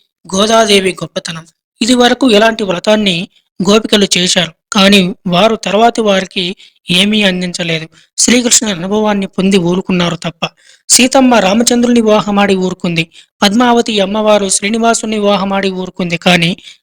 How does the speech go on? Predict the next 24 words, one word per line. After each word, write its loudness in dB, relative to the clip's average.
గోదాదేవి 2
ఒక్కో 2
పాటలో -2
మనం -4
ఏం -6
తెలుసుకోవాలి, 0
ఎలా 2
తెలుసుకోవాలి, -2
ఎలా 2
ఆచరించాలో -2
చెప్పింది. -4
సీతమ్మ 4
కానీ -2
పద్మావతి -4
అమ్మవారు 0
కానీ -8
భగవంతుణ్ణి 0
తన -2
వంటి 0
కదిలే 2
రూపంలోనే -2
వివాహమాడారు -2
వారి 2
అవతారాల్లో. -2